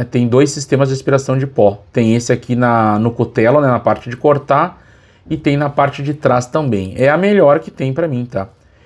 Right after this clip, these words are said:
Vamos ver se ela tá baixando o preço. No primeiro dia que eu mostrei tava cento e cinco, mil cento e cinquenta, mas ela, o preço normal dela é mil e setecentos. Por mil duzentos e cinquenta ainda tá barato.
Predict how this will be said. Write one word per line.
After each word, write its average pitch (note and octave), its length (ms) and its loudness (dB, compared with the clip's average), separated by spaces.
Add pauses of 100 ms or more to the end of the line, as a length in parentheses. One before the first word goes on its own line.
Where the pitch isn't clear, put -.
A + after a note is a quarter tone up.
(280)
Vamos G#3 80 -2
ver G#3 60 4
se A3+ 60 0
ela G#3+ 100 4
tá G3+ 120 2
baixando E3 320 0
o - 20 -12
preço. E3 520 -2
No D#3+ 120 -6
primeiro D#3 300 -2
dia D3+ 140 0
que D#3 60 -8
eu D#3 60 -4
mostrei C#3+ 260 -2
tava C#3+ 160 2
cento C3+ 260 -2
e - 40 -16
cinco, C#3+ 240 -4
mil C3+ 180 4
cento C3+ 220 0
e C3+ 40 -12
cinquenta, E3 640 -2 (760)
mas D3 320 0
ela, D3 220 4
o C#3+ 80 4
preço D3+ 280 -2
normal D3 300 2
dela D3+ 160 2
é - 20 0
mil D3 140 -4
e D3+ 40 -6
setecentos. D3 640 -2
Por B2+ 200 -2
mil B2 160 2
duzentos C3+ 320 0
e C3 40 -12
cinquenta B2 360 -2
ainda B2+ 120 0
tá A#2+ 140 -2
barato. A2 500 -2